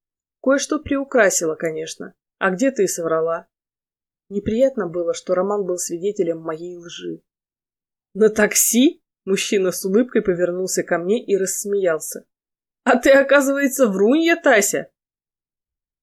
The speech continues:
Если бы я сказала, что села к незнакомому мужчине в машину, сейчас на уши было бы поднято все Г Б Д Д города. Так что это ложь во благо, Роман. Нас бы искали с мигалками.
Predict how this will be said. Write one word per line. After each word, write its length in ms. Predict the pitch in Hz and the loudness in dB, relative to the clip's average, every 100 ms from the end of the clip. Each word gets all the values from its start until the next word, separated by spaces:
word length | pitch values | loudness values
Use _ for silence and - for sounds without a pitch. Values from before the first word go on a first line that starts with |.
| _ _ _ _ _ _ _ _ _ | _ _ _ _ _ _ _ _ _
Если 240 | - 233 247 | -2 0 2
бы 120 | 226 | 2
я 120 | 233 | 2
сказала, 540 | 240 - 226 240 233 220 | 2 0 0 2 2 -2
что 180 | - | -4
села 320 | 233 - 247 214 | -2 2 4 4
к 100 | 220 | 0
незнакомому 680 | 208 214 220 254 233 214 208 | -4 -4 0 2 2 -2 -6
мужчине 520 | 214 214 - 247 214 | -8 -8 -6 -4 -4
в 40 | |
машину, 580 | 196 214 - 302 254 - _ _ _ | -4 -6 -4 -2 -4 -6 _ _ _
сейчас 460 | - 254 269 254 | 0 2 4 2
на 160 | 269 294 | 2 0
уши 240 | 294 - | -2 2
было 200 | 196 226 | 2 4
бы 180 | 233 208 | 4 4
поднято 400 | 208 269 254 - | 2 0 0 -2
все 220 | 175 - | -4 -2
Г 160 | 247 214 | -2 0
Б 100 | 190 | 2
Д 140 | 190 190 | 4 4
Д 140 | 220 | 4
города. 560 | 208 196 175 151 156 - _ _ _ _ _ _ | 2 2 4 2 -4 -12 _ _ _ _ _ _
Так 160 | 247 254 | -2 0
что 140 | 277 | 0
это 180 | 262 269 | 0 2
ложь 240 | 262 269 | 0 2
во 120 | 240 | 2
благо, 380 | 240 262 254 196 | 2 4 2 2
Роман. 440 | 180 190 196 160 - _ _ _ _ _ _ _ | 0 0 -2 -6 -8 _ _ _ _ _ _ _
Нас 240 | 196 208 | 2 2
бы 140 | 202 220 | 4 2
искали 360 | 214 - 240 | 2 4 4
с 120 | 226 - | 2 0
мигалками. 760 | 214 208 233 220 180 160 170 | 0 4 4 4 -4 -10 -18